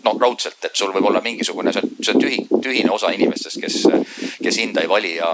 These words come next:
ja selles mõttes on nagu õige, et, et me kuidagi ei pea ja, ja ma arvan, et selle muutuse juures on nagu, noh, nagu iga muutuse juures on hirm,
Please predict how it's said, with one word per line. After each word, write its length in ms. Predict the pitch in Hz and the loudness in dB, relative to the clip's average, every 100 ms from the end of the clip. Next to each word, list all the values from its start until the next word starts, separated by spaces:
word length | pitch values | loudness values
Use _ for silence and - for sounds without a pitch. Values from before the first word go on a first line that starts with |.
| 82 | 0
ja 60 | 82 | 0
selles 180 | 110 | -2
mõttes 280 | 82 80 - | -2 -6 -4
on 80 | 82 | -2
nagu 160 | 71 92 | -2 -2
õige, 320 | 110 80 78 | -2 -2 -6
et, 240 | - - 85 82 80 - - | -6 -4 -2 -2 0 0 0
et 100 | 82 85 | -6 -6
me 80 | 82 | -2
kuidagi 320 | 104 95 82 | 0 0 0
ei 100 | 82 | -4
pea 160 | 101 107 85 - - - - - | 0 2 2 -2 -10 -12 -12 -6
ja, 120 | 87 | -6
ja 160 | 90 92 | -2 2
ma 80 | 107 | 2
arvan, 160 | 120 | 2
et 20 | |
selle 140 | - 87 | -4 -4
muutuse 400 | 147 151 87 87 | -6 -6 -4 0
juures 240 | 117 98 | 2 0
on 100 | 87 | -2
nagu, 220 | 82 85 80 - - - _ - _ - | -6 -6 -8 -10 -20 -20 _ -20 _ -12
noh, 140 | 101 | -4
nagu 180 | 127 123 | -2 2
iga 140 | 170 117 | 2 2
muutuse 300 | 131 - 92 | 0 -2 0
juures 180 | 87 85 | 0 -2
on 80 | 80 | 0
hirm, 320 | 143 110 - | 2 2 -4